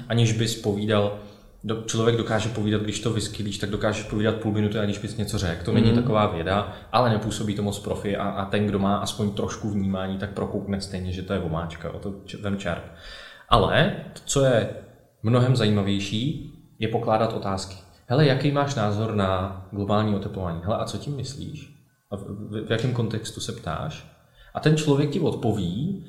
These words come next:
Speaker 1: a ty už ve finále to, tobě, tobě to získalo deset, patnáct vteřin, kdy si můžeš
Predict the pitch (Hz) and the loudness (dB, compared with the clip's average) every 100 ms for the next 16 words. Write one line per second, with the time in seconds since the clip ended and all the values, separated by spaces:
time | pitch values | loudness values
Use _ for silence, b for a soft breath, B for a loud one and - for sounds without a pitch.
0 | B - - 147 135 135 143 143 147 - | B -6 0 2 4 2 2 2 0 -2
1 | - 139 143 143 143 147 135 127 143 143 | 0 0 0 0 2 2 0 0 2 2
2 | 135 - - 131 143 147 - 123 131 127 | 2 0 -2 -2 0 0 -2 -2 0 0
3 | 123 139 131 117 127 - | -2 -2 0 0 0 -2